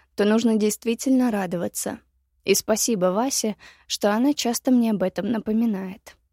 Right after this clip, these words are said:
Мы обе поднимаем взгляд на замершую в проходе Диану в простом сером вязаном платье. А потом я же первая ловко поднимаюсь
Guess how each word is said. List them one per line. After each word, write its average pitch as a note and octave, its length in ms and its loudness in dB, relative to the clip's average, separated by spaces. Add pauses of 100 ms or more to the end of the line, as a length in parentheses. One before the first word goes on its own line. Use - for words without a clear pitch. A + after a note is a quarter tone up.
(600)
Мы A3 180 2
обе C4 280 6
поднимаем F#3 580 0
взгляд G#3+ 400 -2
на A#3+ 160 2
замершую G3+ 540 -2
в - 80 -12
проходе G3 460 -4
Диану F#3+ 540 -2 (360)
в - 120 -20
простом A#3+ 480 0
сером G3+ 420 0
вязаном G3+ 480 0
платье. - 560 -8 (600)
А G#3+ 80 2
потом C#4+ 380 4
я G3+ 200 6
же G3 140 0
первая B3+ 420 0
ловко G#3 320 -2
поднимаюсь G3 800 -2